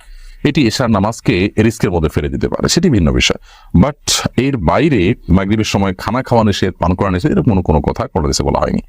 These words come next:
আসমা সাহা আপনি লিখেছেন, অসুস্থতার জন্য বাসায় কাজের বুয়া দিয়ে টয়লেট পরিষ্কার করালে কি কোনো গুনাহ হবে? কোনো অসুবিধা নেই।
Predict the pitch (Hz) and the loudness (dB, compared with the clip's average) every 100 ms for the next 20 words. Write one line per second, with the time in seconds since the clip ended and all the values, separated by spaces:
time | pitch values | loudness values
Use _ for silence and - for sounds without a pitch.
0 | - - 107 - - 113 120 123 123 - | -10 -6 -6 -6 0 4 4 4 2 0
1 | - 107 85 65 - - 92 90 82 95 | -2 -2 -2 -4 -10 -4 -6 -2 -2 0
2 | 127 - 78 76 - 107 175 - 156 151 | -2 -2 0 0 0 0 -2 -2 0 0
3 | 113 117 104 87 - 110 - 90 87 76 | 2 0 0 -2 0 -2 -2 0 -2 2
4 | 85 82 82 98 71 90 - - 117 151 | 2 2 2 2 2 0 0 0 0 0
5 | - 135 - 120 92 - 92 120 123 - | 0 -2 0 -4 -2 -2 -2 0 -2 0
6 | 78 67 - 78 80 92 147 - - - | -2 -2 -2 0 0 -2 -4 -8 -14 0
7 | 110 113 - 78 82 | 2 2 0 0 0